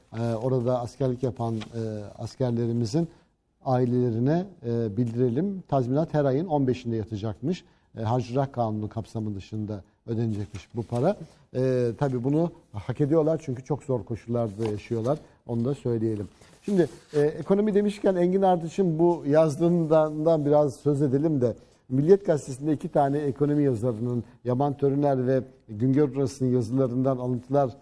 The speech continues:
vermiş. Ama tabii, e, bir muhalif gazeteyi açalım, okuyalım diyor. Şimdi hem Yaman Törüner hem de Güngör Uras,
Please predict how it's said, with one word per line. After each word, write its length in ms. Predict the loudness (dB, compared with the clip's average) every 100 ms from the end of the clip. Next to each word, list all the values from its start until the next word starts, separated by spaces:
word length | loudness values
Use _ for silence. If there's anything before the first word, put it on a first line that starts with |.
| _ -10
vermiş. 520 | -6 -4 -2 -4 -6 _ _
Ama 220 | -2 0
tabii, 300 | 0 2 0 -2 -10 _ -4
e, 380 | 0 2 2 0 2
bir 100 | 2
muhalif 420 | 4 2 2 0
gazeteyi 360 | -2 -2 -2 -4
açalım, 380 | -2 -4 -2 -4
okuyalım 500 | -2 0 0 0 0
diyor. 220 | 0 0 -6 _ _ _
Şimdi 220 | -4 2
hem 160 | 2 4
Yaman 440 | 4 4 2 0
Törüner 400 | 0 0 2 2
hem 240 | 2 0 2
de 160 | 4
Güngör 380 | 4 2 2 2
Uras, 400 | 2 2 2 0